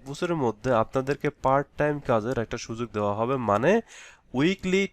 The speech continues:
টোয়েন্টি আওয়ার্স আপনাদেরকে কাজ করার একটা ফ্যাসিলিটিস দেওয়া হবে। কিন্তু আপনাদের মেইন ফোকাস থাকতে হবে যে আপনাদের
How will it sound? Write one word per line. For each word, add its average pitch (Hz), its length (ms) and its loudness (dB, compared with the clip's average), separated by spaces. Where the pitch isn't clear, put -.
টোয়েন্টি 190 420 2
আওয়ার্স 123 460 4
আপনাদেরকে 113 480 -4
কাজ 101 300 0
করার 117 280 -2
একটা 120 180 -6
ফ্যাসিলিটিস 117 640 -2
দেওয়া 101 280 2
হবে। 123 400 0
কিন্তু 185 460 0
আপনাদের 120 600 -2
মেইন 139 340 2
ফোকাস 123 400 -4
থাকতে 101 340 -4
হবে 120 420 -2
যে 147 540 0
আপনাদের 110 500 -2